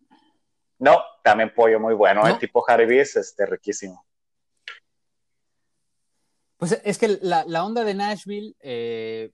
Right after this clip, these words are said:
Speaker 1: Y es,
Speaker 2: pues es el pollo frito,
Speaker 1: y es que, pues, tienen
Speaker 2: pero
Speaker 1: hasta
Speaker 2: picoso.
Speaker 1: eso, su distintivo, el Nashville Hot. Eh.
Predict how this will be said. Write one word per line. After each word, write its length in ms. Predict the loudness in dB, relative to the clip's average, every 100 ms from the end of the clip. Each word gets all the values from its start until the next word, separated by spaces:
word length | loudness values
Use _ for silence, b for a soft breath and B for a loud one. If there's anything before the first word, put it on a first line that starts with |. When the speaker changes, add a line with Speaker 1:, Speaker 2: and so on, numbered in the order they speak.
| _ _ _ _
Speaker 1:
Y 140 | 2
es, 120 | 2
Speaker 2:
pues 120 | -2
es 120 | -10 -10
el 120 | -6
pollo 200 | -6 -6
frito, 240 | -4 0
Speaker 1:
y 40 | 2
es 160 | 2
que, 140 | 0 0
pues, 220 | 0 2
tienen 260 | 4 4
Speaker 2:
pero 120 | 6 4
Speaker 1:
hasta 360 | 4 4 6 8
Speaker 2:
picoso. 280 | 6 4 0
Speaker 1:
eso, 20 |
su 400 | 2 4 4 4
distintivo, 640 | 2 0 -4 0 4 4
el 140 | 4 4
Nashville 440 | 2 4 0 2
Hot. 260 | 4 4 4 -10 _ _ _ _ _ _ _ _ _ _ _ _ _
Eh. 300 | -4 -4 -6